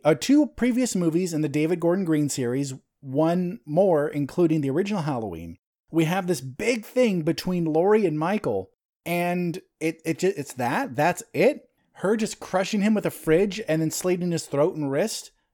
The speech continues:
and then they take him and throw him into a trash co-, or a metal scrapper. Really, that's it? I know the whole point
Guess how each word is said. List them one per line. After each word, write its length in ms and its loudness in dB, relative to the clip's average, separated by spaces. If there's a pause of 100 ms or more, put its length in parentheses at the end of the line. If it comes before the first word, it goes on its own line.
(100)
and 180 0
then 280 2
they 200 4
take 220 -4
him 80 -2
and 100 -2
throw 220 2
him 100 0
into 380 0
a 100 0
trash 460 -4
co-, 100 -6
or 180 0
a 240 2
metal 360 2
scrapper. 640 -4
Really, 280 2
that's 220 0
it? 300 -2 (340)
I 160 6
know 220 8
the 120 4
whole 200 4
point 440 -2